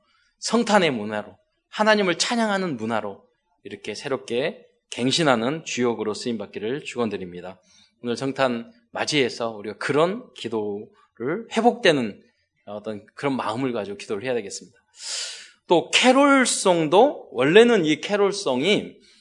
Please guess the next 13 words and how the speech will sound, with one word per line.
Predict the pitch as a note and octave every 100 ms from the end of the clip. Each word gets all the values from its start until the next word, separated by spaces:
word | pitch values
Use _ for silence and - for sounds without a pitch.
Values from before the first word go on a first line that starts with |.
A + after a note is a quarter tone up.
| _ _
어, | G#2+ A2 G#2+ G#2+ G#2 -
이렇게 | A2 G#2+ G#2+ G#2 - _
강강술래와 | - D#3+ G#3 A3 G#3+ - F3+ D#3 A#2
같은 | G#2 - - A2
거였어요. | F#2 E2+ - D2+ - _ _ _ _
문화에. | G2+ G2+ F#2 F#2 F3+ - _ _ -
그래서 | B2 A#2 G2+
둥글게 | - D3 D3+ D#3 F#3+ F3+ E3+ F#3+ A#3+ - -
돌아서 | - B2 B2+ B2 A#2 -
이제 | A2+ A2+
노래하는 | G#2 G#2+ A2+ G#2 G#2+ G#2+
그런 | A2 G#2+
것이 | G2 F#2 D3+ A2+ F#2